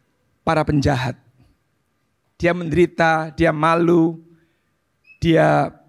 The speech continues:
waduh, nggak tahu diapain lagi lah. Dan itu dia lakukan untuk saudara dan saya. Dan hari ini kita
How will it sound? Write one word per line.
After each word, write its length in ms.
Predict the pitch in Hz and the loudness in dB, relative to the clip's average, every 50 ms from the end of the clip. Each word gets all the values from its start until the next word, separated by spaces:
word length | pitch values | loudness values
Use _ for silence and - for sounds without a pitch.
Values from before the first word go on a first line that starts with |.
| _ | _
waduh, 320 | 156 190 175 160 160 151 139 127 - - - - | 0 0 2 2 2 2 2 0 -4 -10 -16 -10
nggak 160 | - 131 139 | -8 -6 -2
tahu 160 | 135 147 139 139 135 | 0 0 2 2 0
diapain 320 | 135 131 139 135 139 135 | 0 0 0 -2 -2 -2
lagi 240 | 131 127 123 135 127 | -2 -2 -2 -4 -4
lah. 160 | 117 107 - - _ _ _ _ _ _ _ _ _ _ _ _ _ _ _ _ _ _ | -6 -8 -12 -16 _ _ _ _ _ _ _ _ _ _ _ _ _ _ _ _ _ _
Dan 240 | _ - 147 - - - 190 | _ -2 -2 -2 -4 -6 -6
itu 320 | 202 - 226 226 226 214 208 147 | -2 0 0 0 0 0 0 0
dia 80 | 185 | 0
lakukan 400 | 170 160 160 - 170 156 165 170 | 2 2 0 -2 -2 -2 -2 -2
untuk 480 | 160 165 156 151 135 156 160 156 - _ _ _ _ _ _ _ | -2 -4 -6 -4 -4 -4 -6 -6 -8 _ _ _ _ _ _ _
saudara 400 | _ - - 151 139 143 139 135 | _ -10 -8 -4 -2 0 0 0
dan 160 | 135 131 127 | -2 -4 -6
saya. 480 | 120 147 135 123 110 113 95 101 120 127 - _ _ _ _ _ _ - | -8 -8 -6 -6 -6 -6 -8 -10 -14 -18 -20 _ _ _ _ _ _ -6
Dan 80 | 156 160 | -2 0
hari 320 | 196 269 320 320 320 311 | 0 2 2 2 0 0
ini 320 | 233 175 156 170 185 247 - _ _ _ _ _ _ _ _ _ _ _ _ _ _ _ _ _ _ _ _ _ _ _ _ _ _ _ _ | 0 0 0 0 -2 -4 -10 _ _ _ _ _ _ _ _ _ _ _ _ _ _ _ _ _ _ _ _ _ _ _ _ _ _ _ _
kita 560 | - 302 294 - - 160 147 135 143 160 - | -2 -2 0 0 -2 -2 0 -2 -2 -4 -6